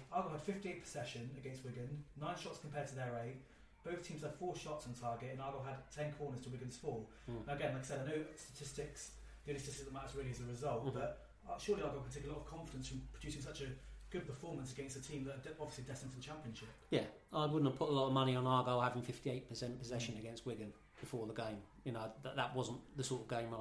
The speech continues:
Speaker 2: was expecting. Um, and so that is encouraging. I, I'm like you though, Jack, I'm a big believer the only statistic that counts is the goals.
Speaker 1: Yeah.
Speaker 2: And Wigan got three and Argyle got one, and you can, you know, there's lots to be positive about from that performance. So,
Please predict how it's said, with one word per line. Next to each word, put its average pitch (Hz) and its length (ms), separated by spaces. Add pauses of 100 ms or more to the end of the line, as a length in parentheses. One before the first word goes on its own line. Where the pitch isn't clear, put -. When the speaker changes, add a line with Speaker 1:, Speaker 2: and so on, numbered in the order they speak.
Speaker 2:
was 110 80
expecting. 113 560 (520)
Um, 123 420 (320)
and 143 80
so 147 180
that 143 220
is 139 100
encouraging. 139 540 (200)
I, 120 220 (220)
I'm 127 460
like 123 200
you 123 180
though, 110 140
Jack, 120 240
I'm 117 100
a 117 40
big 123 200
believer 120 280
the 117 80
only 117 160
statistic 117 500
that 113 120
counts 113 300
is 107 140
the 120 60
goals. 110 580
Speaker 1:
Yeah. 123 100 (300)
Speaker 2:
And 120 120
Wigan 120 220
got 127 180
three 127 180
and 120 80
Argyle 120 320
got 120 200
one, 117 260
and 117 180 (400)
you 143 120
can, 120 280 (460)
you 180 80
know, 135 160 (160)
there's 139 260
lots 170 320
to 156 80
be 151 80
positive 123 480
about 117 320
from 123 100
that 113 140
performance. 127 680
So, 123 420